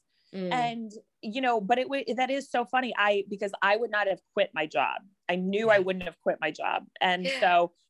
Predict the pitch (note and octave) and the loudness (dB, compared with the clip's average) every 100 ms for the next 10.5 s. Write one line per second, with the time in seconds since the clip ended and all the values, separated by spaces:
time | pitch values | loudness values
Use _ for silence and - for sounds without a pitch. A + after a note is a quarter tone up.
0 | _ _ F3+ G3 G3+ G3 - G3 - - | _ _ 2 4 4 2 0 0 0 -2
1 | F#3+ F#3+ A3+ G3 - G3 F3+ F#3 _ F#3+ | 0 2 2 -2 -8 -10 -10 -14 _ 0
2 | F#3 F3 E3+ - F3 F3+ - G3 G3 G#3 | 4 2 0 -10 -10 -2 -2 -2 0 2
3 | G#3 G3+ F#3+ F#3 F3+ - F#3 F#3+ G3 F3+ | 2 2 4 2 2 -8 -8 -6 -4 -2
4 | E3 D#3+ - D#3+ D#3+ E3 D#3 D#3+ E3 D#3+ | -2 -2 2 2 2 2 2 2 0 -6
5 | D3 C#3+ D#3+ D3 B2+ B2+ _ F#3+ A#3 B3 | -6 -4 0 0 0 -8 _ -2 2 4
6 | C4+ D#4+ C#3 F#3 F#3 F#3+ E3+ D#3+ B3 - | 4 4 4 4 6 6 4 2 2 0
7 | G3 A3+ A#3+ B3+ C#4 D4+ - E4+ A#4+ - | 0 2 2 2 0 -2 -2 0 0 -4
8 | _ - G#3 A3 G3+ F#3+ F3+ E3 F#3 F#3+ | _ -2 0 0 0 0 -2 -4 -6 -4
9 | F#3+ F#3+ F3 E3+ E3 E3 - - _ _ | -6 -6 -4 2 4 4 -2 -20 _ _
10 | _ _ - F3+ | _ _ 0 2